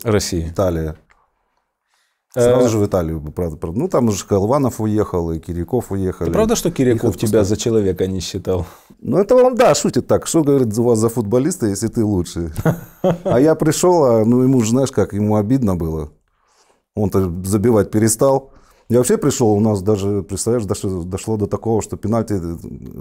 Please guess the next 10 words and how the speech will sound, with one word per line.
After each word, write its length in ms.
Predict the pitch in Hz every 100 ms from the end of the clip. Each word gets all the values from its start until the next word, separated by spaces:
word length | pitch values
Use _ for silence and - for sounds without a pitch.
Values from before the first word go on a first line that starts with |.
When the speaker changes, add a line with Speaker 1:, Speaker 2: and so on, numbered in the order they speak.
| 78 85
Speaker 2:
должны 320 | 92 90 98
были 200 | 90 95
разыгрывать. 560 | 107 107 98 78 69 - _ _ _ _ _
В 160 | 85 90
Минске, 320 | 147 113 98
да, 280 | 90 127 104
там 180 | 101 92
сколько, 300 | - - 101
ч-, 140 | - -
чё-то 240 | - 98